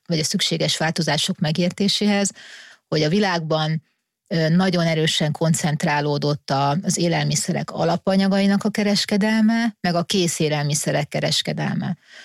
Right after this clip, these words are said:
És ez a két végpontja ennek a, ennek a történetnek gyakorlatilag határozza meg azt, hogy a többi szereplő hogy működik. Tehát mondjuk egy, ö, menjünk egy vegán példát, vegánként nyilván azt szeretnénk, hogy, ö,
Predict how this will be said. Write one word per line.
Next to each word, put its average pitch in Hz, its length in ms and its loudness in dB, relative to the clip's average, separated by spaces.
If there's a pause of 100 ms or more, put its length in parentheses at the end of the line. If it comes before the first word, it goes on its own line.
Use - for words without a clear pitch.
(260)
És - 120 -2
ez 190 120 0
a 190 80 0
két 220 540 -2
végpontja 160 960 0
ennek 156 400 -2
a, 143 260 0
ennek 151 240 0
a 147 60 -2
történetnek 190 880 0
gyakorlatilag 160 760 0
határozza 151 760 -2
meg 151 220 -2
azt, 147 260 -2
hogy 156 140 0
a 151 60 0
többi 151 320 -2
szereplő 151 500 0
hogy 147 260 0
működik. 185 600 0 (580)
Tehát 165 240 -2
mondjuk 175 400 2
egy, 160 280 0
ö, 151 140 2 (440)
menjünk 180 340 2
egy 160 120 0
vegán 156 420 -2
példát, 196 640 0 (520)
vegánként 165 800 0
nyilván 170 380 2
azt 160 180 2
szeretnénk, 156 600 0
hogy, 151 400 0
ö, 147 160 2